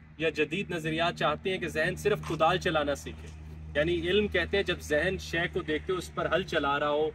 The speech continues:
उसको थामने की कोशिश कर रहा हो। हम जानते हैं कि जहन की एक आदत है कि वो चीज़ों को समझते हुए भी थोड़ा सा बिगाड़ लेता है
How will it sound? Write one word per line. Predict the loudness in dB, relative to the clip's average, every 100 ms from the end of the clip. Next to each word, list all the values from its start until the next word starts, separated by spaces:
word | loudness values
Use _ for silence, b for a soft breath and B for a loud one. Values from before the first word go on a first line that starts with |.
| -8 -20 -10
उसको | -10 -4 -4
थामने | -4 0 2 4 2
की | 0
कोशिश | -2 -2 -2 -4
कर | -6
रहा | -6 -10
हो। | -14 -20 -20 -20 -20 -20 2
हम | 2 8
जानते | 8 8 2
हैं | -2
कि | -2
जहन | 0 2 2
की | 2
एक | 2
आदत | 2 2 0
है | 0
कि | 2
वो | 0
चीज़ों | 0 -2 0
को | 0
समझते | 0 0 -2 -4 -4 2
हुए | 4 4 6 8 8
भी | 4 -2 -2 -2 -6 -14 -20 -2
थोड़ा | 4 4
सा | 4 2
बिगाड़ | 2 4 4 4
लेता | 0 -6
है | -10